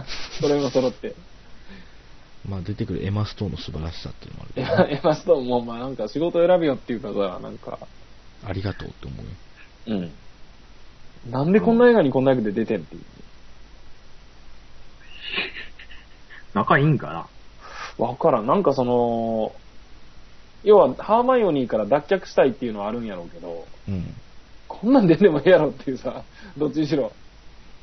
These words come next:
Speaker 2: おしゃれ映画だけじゃなくて、こっちも出ます。
Speaker 1: うん。だってそれやったらもっとさ、その、ヒロイン役で出てればいいわけやんか。こういう、この人らの作ってるさ、その、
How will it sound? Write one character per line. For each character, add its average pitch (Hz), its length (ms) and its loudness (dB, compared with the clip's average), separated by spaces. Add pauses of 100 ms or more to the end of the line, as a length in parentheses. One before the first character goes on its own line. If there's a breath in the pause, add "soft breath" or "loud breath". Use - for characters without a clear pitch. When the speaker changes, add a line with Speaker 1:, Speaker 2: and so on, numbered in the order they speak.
(560)
Speaker 2:
お - 60 -4
し 107 100 -2
ゃ 101 60 0
れ 98 80 4
映 101 100 4
画 82 80 -6
だ 82 140 -6
け 98 120 0
じ 87 80 -4
ゃ 76 40 -8
な 78 120 -12
く - 120 -16
て、 - 60 -16
こ - 120 -10
っ - 20 -12
ち - 140 -10
も - 80 -6
出 - 100 -8
ま - 140 -12
す。 - 160 -14 (440 soft breath)
Speaker 1:
う 123 100 -2
ん。 92 180 -6 (1400)
だ 202 80 -4
っ - 40 -8
て 170 80 -8
そ 240 100 0
れ 294 80 6
や 269 60 6
っ - 40 -2
た 170 60 6
ら 143 80 4
も 180 140 0
っ - 60 -14
と 139 100 -4
さ、 131 220 6
そ 123 120 -4
の、 117 580 -8 (440)
ヒ 170 120 -4
ロ 214 140 8
イ - 20 2
ン 220 40 2
役 220 160 0
で 214 60 2
出 214 120 4
て 220 100 6
れ 208 60 8
ば 127 140 2
い 113 400 -2
い 120 40 -2
わ 123 100 2
け 123 100 -4
や 98 80 -4
ん - 20 -14
か。 110 200 -8
こ 113 240 -2
う 110 40 0
い 110 240 0
う、 - 160 -10
こ 135 100 -2
の 135 60 0
人 135 140 4
ら 120 60 2
の 104 140 -6
作 - 160 -12
っ 98 40 -6
て - 140 -6
る 107 120 -4
さ、 104 260 2
そ 101 80 -10
の、 95 300 -10